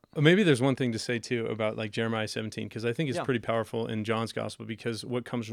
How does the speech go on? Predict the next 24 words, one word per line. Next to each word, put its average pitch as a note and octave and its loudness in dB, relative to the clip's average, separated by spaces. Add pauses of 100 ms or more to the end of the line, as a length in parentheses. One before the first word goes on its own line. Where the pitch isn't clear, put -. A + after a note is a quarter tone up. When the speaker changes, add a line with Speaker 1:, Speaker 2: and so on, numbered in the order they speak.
Speaker 1:
immediately A#2 0
preceding A2 -8
it. G#2 -12 (600)
This B2 0
is A#2+ 0
at A#2+ 0
the, A2+ 0
the A#2 -6
feast A#2 -2
of, A2 -2
what A#2 -2
is G#2 -4
it, G#2 -8
Tabernacles? C#3 -4 (300)
Speaker 2:
I - -2
believe B2+ 2
so. F#2+ -4
Speaker 1:
Um, A#2+ 2
Speaker 2:
Oh, F3 12
Speaker 1:
and D3+ 8
so D3 12
Speaker 2:
here E3+ 12
in D#3 8
John? D3 2